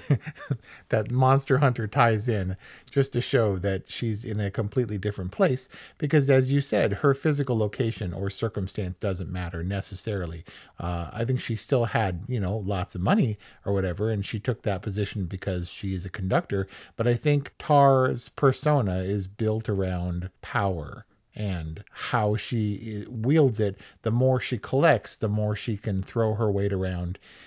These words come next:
and not only get what she wants, and certainly it is in not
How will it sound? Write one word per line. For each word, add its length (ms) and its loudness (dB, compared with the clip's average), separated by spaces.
and 260 0
not 160 0
only 180 0
get 220 -2
what 140 -2
she 160 -6
wants, 340 2
and 180 0
certainly 520 2
it 100 2
is 140 2
in 340 2
not 260 2